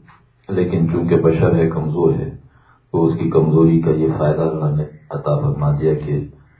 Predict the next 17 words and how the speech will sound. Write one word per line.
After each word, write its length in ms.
ستر 440
بار 220
بھی 260
اگر 220
گناہ 180
ہو 200
جائے، 280
زنا 340
ہو 220
جائے، 300
پھر 200
بھی 160
اللہ 320
سے 100
معافی 340
مانگ 300
لو، 140